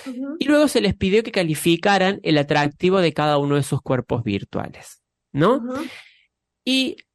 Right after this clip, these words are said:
Speaker 2: eh, Solene, Solene Neiret, que es la, la autora principal de este, mm, eh, de este,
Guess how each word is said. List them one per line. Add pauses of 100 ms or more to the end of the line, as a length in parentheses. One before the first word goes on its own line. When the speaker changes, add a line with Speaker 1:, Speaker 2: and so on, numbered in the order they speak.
(100)
Speaker 2:
eh,
Solene,
Solene
Neiret, (220)
que
es
la,
la
autora
principal
de
este,
mm, (960)
eh,
de
este,